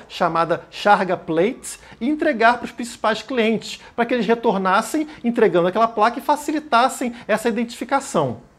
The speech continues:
O problema é que a pessoa precisava sair de casa carregando uma dezena de plaquinhas, porque cada plaquinha só servia pra uma loja específica, pra um restaurante específico. Então imagine o trabalho que dava carregar várias placas de metal quando você saísse na rua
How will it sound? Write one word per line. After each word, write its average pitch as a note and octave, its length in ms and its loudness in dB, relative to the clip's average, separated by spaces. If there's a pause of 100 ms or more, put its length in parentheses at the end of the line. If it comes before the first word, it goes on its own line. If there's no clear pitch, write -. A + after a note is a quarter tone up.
(160)
O D#4 100 6
problema D#4 680 4
é B3+ 120 4
que B3+ 80 4
a C4+ 40 8
pessoa C#4 360 -2
precisava A#3 460 -2
sair A3+ 240 -2
de A3 100 -6
casa A#3 380 0
carregando A#3+ 560 0
uma B3 260 0
dezena C#4 760 2 (140)
de G3+ 120 -6
plaquinhas, B3+ 600 0
porque B3+ 260 -6
cada D4+ 340 2
plaquinha C4 520 -2 (140)
só - 220 2
servia A#3+ 560 0 (180)
pra G#3+ 140 4
uma D4 240 4
loja A#3+ 320 2
específica, A#3+ 640 -6
pra E3+ 180 -2
um C#4+ 140 0
restaurante A#3 540 0
específico. A#3 680 -8
Então A#3+ 300 0
imagine C#4 500 2
o D4 60 -2
trabalho C4+ 480 2
que B3+ 80 -6
dava G3+ 360 4
carregar G3+ 440 0
várias A#3 400 0
placas G3 420 -2
de F#3 100 -6
metal F#3+ 680 2
quando A3 180 2
você G#3 160 -4
saísse G#3+ 480 -2
na G3 80 -2
rua F#3 320 2